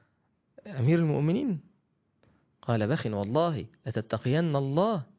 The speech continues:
ابن الخطاب أو لا يعذبنك". فيقعد يقول: "ألست صاحبة كذا؟ مش أنت اللي عامل المعصية الفلانية؟ مش أنت صاحب الخلق ده؟ أنت اللي أنت عارف، تعلم من نفسك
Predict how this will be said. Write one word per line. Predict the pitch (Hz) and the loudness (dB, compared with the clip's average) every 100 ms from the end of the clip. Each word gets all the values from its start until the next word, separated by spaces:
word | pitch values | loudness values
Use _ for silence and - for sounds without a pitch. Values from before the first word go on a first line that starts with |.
| _ _ _ - | _ _ _ -4
ابن | 131 131 | 0 0
الخطاب | 139 139 135 214 | 0 -2 0 0
أو | 202 123 | 2 -2
لا | 113 | -4
يعذبنك". | 110 110 113 180 165 117 - - _ _ _ _ _ _ | -4 -4 -2 -2 -4 -10 -20 -20 _ _ _ _ _ _
فيقعد | - 120 156 170 190 214 160 | 0 2 4 2 2 2 0
يقول: | 180 185 - - _ | -2 -2 -8 -20 _
"ألست | 147 190 - | 0 0 -2
صاحبة | - 170 185 | -6 -2 0
كذا؟ | 175 208 202 160 - _ _ _ _ _ _ _ _ _ _ | 0 0 -2 -4 -10 _ _ _ _ _ _ _ _ _ _
مش | - | -2
أنت | 139 131 | 0 0
اللي | 110 | 0
عامل | 117 139 | 0 0
المعصية | 98 98 101 147 | -2 -4 -4 -4
الفلانية؟ | 139 - 170 | -4 -6 -6
مش | 151 - | -6 -6
أنت | 135 - | -4 -4
صاحب | - 135 101 - - _ _ _ _ - | -2 -2 -4 -10 -20 _ _ _ _ -10
الخلق | 101 - 156 123 | -6 0 0 0
ده؟ | 117 - | -4 -2
أنت | 160 143 | -2 0
اللي | 123 165 | 2 2
أنت | 165 | 2
عارف، | 143 110 180 190 135 - - _ _ _ _ _ | 0 2 2 0 -4 -10 -20 _ _ _ _ _
تعلم | 160 175 127 113 | 0 2 0 -2
من | 101 101 | -2 0
نفسك | 104 135 - 95 - - | 0 -2 -4 -10 -12 -20